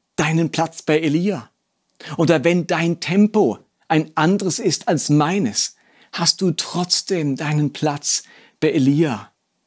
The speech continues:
Ich denke, Gott darf uns unter Druck setzen. Das Königreich dort Gottes, das darf uns innerlich drängen.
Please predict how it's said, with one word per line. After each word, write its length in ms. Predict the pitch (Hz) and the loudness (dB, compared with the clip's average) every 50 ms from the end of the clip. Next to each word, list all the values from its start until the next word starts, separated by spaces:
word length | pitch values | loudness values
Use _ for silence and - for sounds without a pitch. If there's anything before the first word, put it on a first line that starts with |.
| _ _ _ _ _ _ _ _ - - - - - - - | _ _ _ _ _ _ _ _ -20 -18 -18 -18 -18 -8 -6
Ich 100 | - - | 0 2
denke, 240 | 208 202 170 185 160 | 4 4 4 2 0
Gott 400 | - - 196 226 233 - _ - | 2 2 2 2 2 -2 _ -4
darf 240 | 170 170 175 - | -4 -4 -2 -2
uns 180 | 196 180 160 - | -2 -2 -2 0
unter 180 | 196 151 151 143 | 0 0 0 0
Druck 240 | - 147 123 - | 0 -2 -2 -2
setzen. 420 | - - 104 - - - - - - _ - | -4 -4 -4 -6 -8 -10 -12 -14 -18 _ -4
Das 200 | 135 127 - - | -2 0 0 4
Königreich 580 | - 190 190 190 190 190 170 185 170 - - | 4 4 4 4 2 2 2 2 2 2 2
dort 280 | - 226 220 220 - - | 2 2 2 2 0 -2
Gottes, 360 | - 208 226 - 147 - - | 0 0 0 -2 -6 -6 -4
das 160 | - 156 - | -4 -4 -2
darf 240 | - 202 175 175 - | -2 -2 -2 2 2
uns 140 | 190 175 - | 2 4 4
innerlich 400 | 226 180 170 175 170 151 - - | 4 4 4 4 2 0 0 0
drängen. 600 | 170 143 151 170 202 247 262 196 127 104 95 - | 0 0 2 2 4 4 4 4 4 0 -2 -8